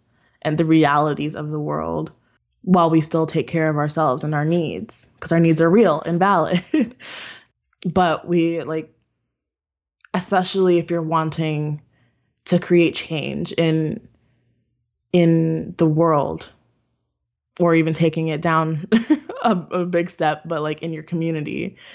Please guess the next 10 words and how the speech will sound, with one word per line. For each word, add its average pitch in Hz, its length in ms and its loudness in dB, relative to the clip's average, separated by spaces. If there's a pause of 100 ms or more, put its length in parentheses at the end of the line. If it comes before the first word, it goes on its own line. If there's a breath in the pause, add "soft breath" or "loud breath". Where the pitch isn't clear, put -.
(100)
in 165 120 4
your 156 140 4
family, 160 840 -2 (500 soft breath)
you 170 160 2
have 160 340 0
to 165 100 -4
know 160 320 -2
what's 151 320 -4
going 151 340 -4
on 156 640 0